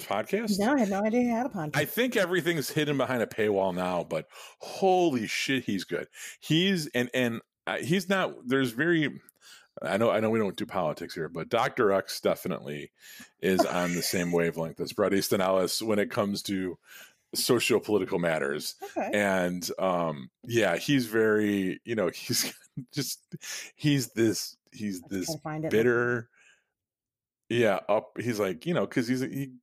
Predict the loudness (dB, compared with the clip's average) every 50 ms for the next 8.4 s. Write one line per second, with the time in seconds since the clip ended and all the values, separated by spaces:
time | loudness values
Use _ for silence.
0 | _ -14 -8 -6 -4 -4 -4 -6 -8 -6 -2 0 0 2 2 2 4 4 4 4
1 | 2 0 0 -2 -2 0 0 0 0 0 -2 -4 -6 -8 -8 -10 -12 -8 -6 -4
2 | -2 -2 -4 -4 -6 -8 -10 -12 -12 -16 -18 -20 -14 -6 -4 -2 -2 -2 -2 -2
3 | -4 -4 -4 -6 -6 -8 -8 -12 -16 _ _ _ _ _ _ _ _ -20 -20 -20
4 | -20 -20 -20 _ _ _ _ -4 -2 0 2 4 4 4 4 4 4 6 6 4
5 | 4 2 2 4 4 6 6 6 4 4 4 2 2 2 2 0 0 0 0 -2
6 | -4 -2 -2 -4 -2 -4 -6 -6 -8 -8 -10 -14 _ _ _ -4 -4 -4 -4 -12
7 | -6 -4 -4 -4 -4 -6 -12 -16 -20 _ _ _ _ -2 -2 -2 -2 -6 -8 -2
8 | -2 -2 -2 0 0 -2 -2 -2